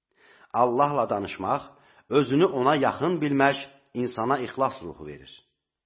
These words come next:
İxlas, yəni işi Allah üçün görmək. Bütün işləri Allah üçün görmək olar. Allahın yaxşı bəndələri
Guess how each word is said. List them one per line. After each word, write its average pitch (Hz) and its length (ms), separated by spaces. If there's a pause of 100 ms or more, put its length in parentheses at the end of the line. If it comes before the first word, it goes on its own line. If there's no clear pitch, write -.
(300)
İxlas, 113 400 (400)
yəni 156 360
işi 160 460
Allah 117 440
üçün 135 260
görmək. 85 380 (1040)
Bütün 175 260
işləri 170 420
Allah 135 420
üçün 87 180
görmək 80 320
olar. 69 240 (1040)
Allahın 120 600
yaxşı 131 340
bəndələri 117 600